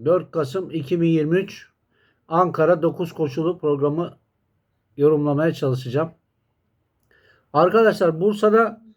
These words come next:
e, altılıyı bulamadık ama son ayakta verdiğim atın arkasına çok kişi ikili oynamış. Ben de oynadım. Ben tabii ki oynadım.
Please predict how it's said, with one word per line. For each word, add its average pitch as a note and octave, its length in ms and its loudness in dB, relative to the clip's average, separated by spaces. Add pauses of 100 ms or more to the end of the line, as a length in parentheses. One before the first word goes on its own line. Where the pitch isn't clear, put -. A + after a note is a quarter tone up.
(680)
e, E3 680 4 (440)
altılıyı G#3 540 -2
bulamadık A#3 460 2
ama B3 520 -2
son G#3+ 340 -6
ayakta A3 540 0 (420)
verdiğim G3 480 2
atın G#3+ 260 2
arkasına G#3+ 720 0 (160)
çok G#3 300 0
kişi - 500 -4
ikili G3+ 340 0
oynamış. F#3+ 580 0 (220)
Ben G3+ 240 2
de A3+ 40 6
oynadım. D3 380 2
Ben E3 180 0
tabii F3+ 240 -4
ki D3+ 120 -2
oynadım. C3+ 400 0